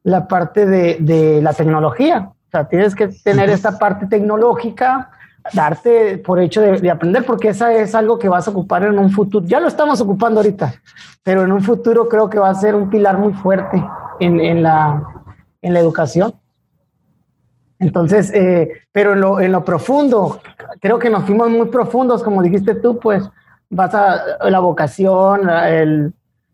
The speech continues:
Speaker 1: el amor, vaya, lo que, lo que mencionamos. No sé, tú, ¿qué le agregarías a, a las profesión-, para la profesión del futuro?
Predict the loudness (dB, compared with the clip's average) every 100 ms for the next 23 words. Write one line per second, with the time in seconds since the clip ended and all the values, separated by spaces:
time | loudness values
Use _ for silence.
0 | _ _ -2 2 2 0 0 2 2 2
1 | 0 -2 -6 -10 _ _ _ _ _ _
2 | _ -4 0 2 0 -2 -2 0 0 2
3 | 0 2 0 0 0 -2 -6 _ -2 -2
4 | 0 0 0 2 -2 -2 -8 -2 0 2
5 | 2 2 2 2 0 0 0 -2 -8 _
6 | _ -6 -2 -2 0 -2 0 2 2 0
7 | 0 0 0 0 2 2 2 0 0 -2
8 | -2